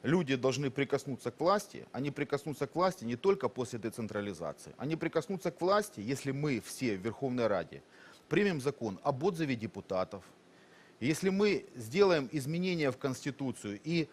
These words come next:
ограничим избирателя с-, депутатов двумя сроками, если мы будем говорить о неприкосновенности не только судей, прокуроров и депутатов,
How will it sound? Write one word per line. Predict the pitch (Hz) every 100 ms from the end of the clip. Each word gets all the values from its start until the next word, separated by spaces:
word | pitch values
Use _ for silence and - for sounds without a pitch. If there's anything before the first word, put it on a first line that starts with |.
| - -
ограничим | 151 147 170 180 202 - 139 120 - -
избирателя | 165 131 123 165 180 175 160 139 131
с-, | - -
депутатов | 131 - 156 170 156 123 92
двумя | 123 135 180
сроками, | 170 113 98 95 - 92 92 98 - - - - - - - - - - - -
если | 117 180 180
мы | 202 202 220 185 - - - - - -
будем | 139 190 190
говорить | 165 180 190 185 -
о | 170 180
неприкосновенности | 180 170 170 170 139 170 180 233 190 117 - 87
не | 127 160
только | 233 240 - -
судей, | - 175 120
прокуроров | 120 131 127 151 202 220 147 110 - -
и | 175 156
депутатов, | 110 131 135 139 104 80 -